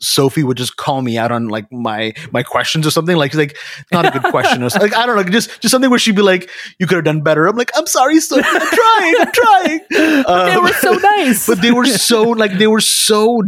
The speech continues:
Speaker 2: Yeah.
Speaker 1: like, it was mind-blowing how nice they were. And you kinda go and you're like, "Oh my God,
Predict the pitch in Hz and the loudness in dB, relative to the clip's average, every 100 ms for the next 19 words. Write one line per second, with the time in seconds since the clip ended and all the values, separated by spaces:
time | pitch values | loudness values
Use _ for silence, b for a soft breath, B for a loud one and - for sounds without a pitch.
0 | 160 127 107 190 180 - 170 180 170 160 | 0 0 0 0 -2 -2 0 2 2 0
1 | 190 208 247 165 160 160 151 147 131 117 | 0 2 0 0 0 0 0 -2 -2 -4
2 | 113 135 - 160 170 190 240 B B B | -4 -4 0 0 2 2 -2 B B B
3 | 175 - 165 160 160 160 175 185 185 180 | -6 -2 -2 -2 -4 -4 -2 -2 2 2
4 | 175 160 156 151 143 - 143 139 120 117 | 2 2 0 0 -4 -8 -4 -4 -2 -2
5 | 110 98 | -2 -6